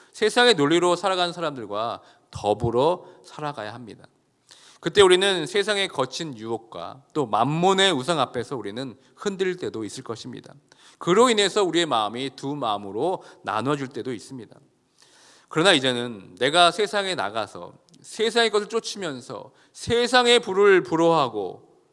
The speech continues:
또 교회 와서는 하나님을 쫓고 그런 나눠진 삶을 살아가는 인생이 되지 않길 원합니다.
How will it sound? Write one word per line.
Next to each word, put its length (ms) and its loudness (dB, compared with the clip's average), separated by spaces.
또 140 0
교회 240 4
와서는 420 2
하나님을 640 2
쫓고 640 -6
그런 440 2
나눠진 480 0
삶을 640 -4
살아가는 460 -4
인생이 340 -8
되지 240 -10
않길 240 -14
원합니다. 400 -18